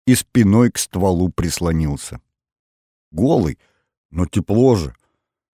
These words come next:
Думать ни о чём не хотелось, хотя вон сколько непоняток, которые обмозговать бы надо. Но на голодный желудок этим заниматься ой как не хочется.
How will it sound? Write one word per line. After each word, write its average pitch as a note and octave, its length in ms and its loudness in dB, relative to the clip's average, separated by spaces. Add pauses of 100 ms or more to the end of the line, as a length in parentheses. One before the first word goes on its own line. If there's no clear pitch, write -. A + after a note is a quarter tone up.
(320)
Думать C3+ 460 2
ни G#2 100 4
о G2+ 120 2
чём G2+ 340 2
не F#2 80 2
хотелось, A#2+ 720 -2 (840)
хотя G2 300 0
вон B2+ 240 2
сколько C#3 380 0
непоняток, C3+ 720 2 (200)
которые F#2 460 0
обмозговать A2 760 2
бы A2+ 160 0
надо. G2 460 2 (920)
Но G2+ 140 2
на D3 120 6
голодный D3+ 440 4
желудок B2+ 480 2
этим B2 240 0
заниматься A#2 560 0
ой D3+ 160 0
как - 240 -4
не F2 120 0
хочется. - 680 -8